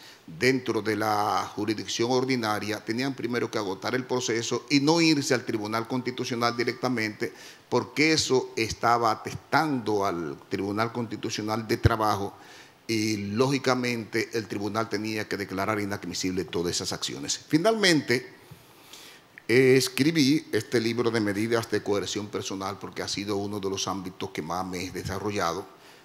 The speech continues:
con un contenido realmente didáctico, y ojalá usted pueda, eh, leerlo, porque de verdad si usted lo lee, va a entender cuál es el contenido de,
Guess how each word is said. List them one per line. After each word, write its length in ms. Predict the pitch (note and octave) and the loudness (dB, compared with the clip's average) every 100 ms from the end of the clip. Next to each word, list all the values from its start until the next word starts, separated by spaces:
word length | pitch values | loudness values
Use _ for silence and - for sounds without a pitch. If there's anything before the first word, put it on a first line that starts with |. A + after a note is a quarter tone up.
| - _ - | -20 _ 2
con 140 | C3+ | 2
un 120 | G3 | 2
contenido 560 | F#3 D#3+ C3+ B2+ C#3 A#2+ | 0 0 2 2 2 2
realmente 640 | A2 A2+ A#2 A#2+ A2 G#2+ | 2 0 -2 -4 -4 -2
didáctico, 580 | G#2+ G2 G2 - - C3 | -2 -2 -4 -4 2 4
y 60 | |
ojalá 240 | C3 B2+ D#3 | 4 4 0
usted 280 | C#3 - B2 | -2 -4 -4
pueda, 720 | A2 A2+ A2 G2+ E2+ D2+ - - | 0 0 2 2 2 -2 -10 -4
eh, 480 | G#2+ G2 F#2 F2 F#2+ F2+ | 0 2 0 -2 -4 -6
leerlo, 800 | G#2 A2+ A#2 A2 G2+ G2 G#2 - - | 0 4 6 6 4 2 -4 -4 -4
porque 280 | A#2 A#2 A2+ | -4 0 0
de 100 | A2+ | 2
verdad 360 | A2 G#2+ B2+ | 0 0 0
si 100 | C3+ | -2
usted 300 | G#2 - B2 | -6 -2 0
lo 200 | C3 A#2 | 0 0
lee, 160 | G#2 C3 - - - - E2 | -2 -4 -12 -20 -20 -12 -4
va 80 | A2 | -2
a 60 | |
entender 560 | A#2+ A2+ G#2+ G#2 G#2+ G2+ | -2 -6 -6 -4 -4 -4
cuál 260 | G2+ G#2+ | -4 -2
es 360 | G2+ G2+ G2 - - | -2 -2 -4 -8 -6
el 260 | G2 F#2+ | -4 -4
contenido 640 | F#2 G2+ F2+ F2+ G#2 G#2 G2 | -6 -6 -4 -4 -4 -4 -4
de, 340 | F2 D#2 C2+ | -2 -4 -6